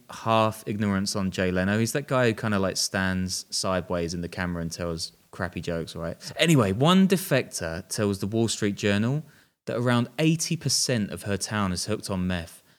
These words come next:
and up to forty percent of the population in the Northeast region take meth regularly. This is insane, right? I mean, meth in North Korea is called bingdu, which is the Korean translation for the Chinese word for ice drug.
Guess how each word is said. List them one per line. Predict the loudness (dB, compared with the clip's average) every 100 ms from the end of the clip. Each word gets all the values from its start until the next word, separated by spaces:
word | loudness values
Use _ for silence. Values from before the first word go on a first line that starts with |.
| _ -6
and |
up | -4
to | -4
forty | -4 0 2 2 -2
percent | -2 -2 0
of |
the | -2
population | -4 -4 2 2 2 0
in | 2
the | 2
Northeast | 0 0 -2 0
region | 0 0 -2 -4 -6 -20 _
take | -4 -4 0
meth | -2 -2
regularly. | 2 2 2 -2 -4 -8 -14 _ _ _ -6
This | -4
is | -2 -4 -2
insane, | 0 2 2 2 0 0
right? | 0 0
I | 2
mean, | 4 4 4
meth | 2 4
in | 4 4
North | 4 2
Korea | -2 2 4
is | 2 -2
called | -2 -4 0
bingdu, | 2 2 2 0 -2 -6 -14 _ _ _
which | -4 0
is | 0 -2
the | -6 -6
Korean | 0 4 6 4
translation | 2 2 4 2 2 0
for | -2
the | -2
Chinese | -2 2 4 4 2
word | 0 0 0
for | -4 -4
ice | -2 -2 -4
drug. | -4 -6 -8